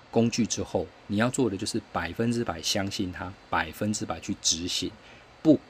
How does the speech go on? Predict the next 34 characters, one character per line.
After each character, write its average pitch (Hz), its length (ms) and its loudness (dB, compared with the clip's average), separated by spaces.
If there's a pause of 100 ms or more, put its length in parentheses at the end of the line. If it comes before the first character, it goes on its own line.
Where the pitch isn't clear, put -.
管 92 220 0
发 98 280 0
生 98 300 -4
任 104 240 2
何 92 240 -10
事 - 240 -2
情。 - 260 -8 (260)
最 156 200 6
后 120 220 2
这 110 120 -4
个 87 160 -8 (300)
讲 85 260 -4 (220)
很 90 120 -2
容 85 200 -4
易， 95 220 0
哦， 87 240 -10
一 127 100 2
秒 85 220 0
就 98 100 -4
讲 82 260 -6
完 - 180 -10
了， 98 60 -10 (340)
但 107 120 -4
是 104 220 -4
做 95 260 0 (200)
很 85 100 -8
困 87 240 -6
难， 87 160 -12 (180)
哦， - 140 -16 (220)
至 - 120 -2
少 104 140 -2
我 82 240 -8
当 98 320 -6
时 - 240 -4